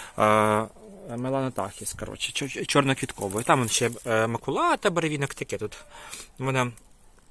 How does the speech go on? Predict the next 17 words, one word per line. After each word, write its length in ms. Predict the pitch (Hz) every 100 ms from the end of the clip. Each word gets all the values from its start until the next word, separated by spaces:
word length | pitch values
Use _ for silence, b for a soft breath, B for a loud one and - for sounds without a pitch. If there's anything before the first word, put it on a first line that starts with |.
| - - - - - -
тут 120 | 139
був 180 | 127 131
прильот, 460 | - 139 170 226 -
бачите, 400 | 131 147 - 123
як 100 | -
все 240 | - 123 - - - B B B B -
покорьожилось, 720 | 127 143 196 196 175 156 135
там 200 | - 127
он 140 | 127 -
відбувалося. 800 | 143 127 135 135 214 208 - 139
Хто 320 | - - 156
зі 100 | 135
мною 240 | 139 135 127
давно 220 | 131 160
вже 140 | 143
знає, 240 | 123 120 120
що 240 | -